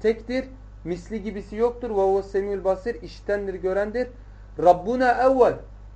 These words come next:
Rabbimiz evveli olmayandır. Bile mete, zamanı olmayan yani. Evveldir,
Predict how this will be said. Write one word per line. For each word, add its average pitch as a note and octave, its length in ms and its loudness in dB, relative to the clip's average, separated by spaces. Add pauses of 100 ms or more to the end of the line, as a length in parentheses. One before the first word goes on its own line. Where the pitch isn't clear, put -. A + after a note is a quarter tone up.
(140)
Rabbimiz G3+ 600 0 (260)
evveli F#3+ 420 4
olmayandır. G#3+ 760 2 (1300)
Bile B3+ 500 6
mete, A3 480 4 (200)
zamanı F#3 480 6
olmayan A3 560 2
yani. A#2 280 -8 (100)
Evveldir, B3 520 2